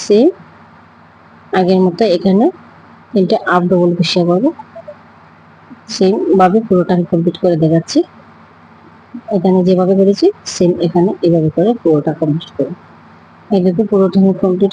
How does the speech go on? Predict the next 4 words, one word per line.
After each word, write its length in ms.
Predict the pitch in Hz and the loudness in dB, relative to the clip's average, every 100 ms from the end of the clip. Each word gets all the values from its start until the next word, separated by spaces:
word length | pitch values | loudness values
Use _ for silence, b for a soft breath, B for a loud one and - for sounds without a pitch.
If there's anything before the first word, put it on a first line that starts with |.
| - | 0
করে 160 | 196 190 | 0 2
নিলাম। 200 | 196 359 - - - - 233 - 240 - - - - - - - - - - - - - - - - - - - - | 2 0 -4 -20 -20 -20 -20 -20 -20 -20 -20 -20 -20 -20 -20 -20 -20 -20 -20 -20 -20 -20 -20 -20 -20 -20 -20 -16 -4
এই 140 | 190 170 | 0 0
দেখো 260 | 180 - | -2 0